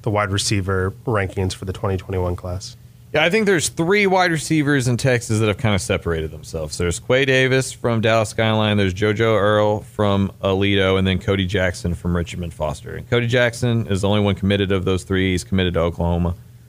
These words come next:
Speaker 2: Um, he plays at the same high school that C D Lamb played at, so that's kind of the connection there.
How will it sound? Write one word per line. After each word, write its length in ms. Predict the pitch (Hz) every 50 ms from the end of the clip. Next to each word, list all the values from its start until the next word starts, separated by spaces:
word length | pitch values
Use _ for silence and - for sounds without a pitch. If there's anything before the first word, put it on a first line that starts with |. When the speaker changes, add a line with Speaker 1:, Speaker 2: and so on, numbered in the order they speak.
| - - -
Speaker 2:
Um, 540 | - 87 90 90 87 85 82 80 80 82 82 - -
he 120 | 95 98 90
plays 240 | 113 107 104 98
at 60 | 95 95
the 60 | 80
same 220 | - - 104 95
high 160 | 92 90 92
school 220 | 92 - - 101 95
that 160 | 90 87 -
C 140 | - - 92
D 100 | 87 90
Lamb 300 | 87 87 87 87 85 82
played 240 | - - 87 85 85
at, 320 | 85 87 87 85 - -
so 80 | - 85
that's 180 | 85 82 80 -
kind 180 | - 90 87 87
of 40 | 82
the 100 | 85 82
connection 540 | - - 87 85 85 82 - - 90 82 82
there. 260 | 85 82 80 80